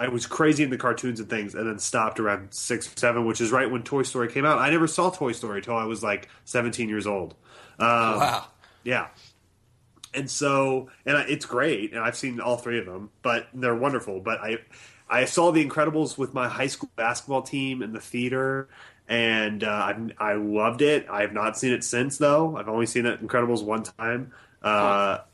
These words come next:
Speaker 1: I've seen Nemo a couple times. It's fine. I love Wall-E,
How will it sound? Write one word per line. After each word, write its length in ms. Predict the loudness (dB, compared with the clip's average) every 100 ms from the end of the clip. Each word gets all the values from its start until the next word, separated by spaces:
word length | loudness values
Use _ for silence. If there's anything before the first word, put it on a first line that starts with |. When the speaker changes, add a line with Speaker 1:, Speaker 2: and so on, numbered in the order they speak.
| -4
Speaker 1:
I've 220 | -2 0
seen 320 | 2 2 2
Nemo 500 | 2 4 4 4 4
a 60 | 2
couple 300 | 0 0 0
times. 420 | 0 2 2 0
It's 160 | -6 -4
fine. 400 | 0 2 2 -2
I 80 | -4
love 400 | 0 4 4 2
Wall-E, 640 | 2 4 4 2 0 0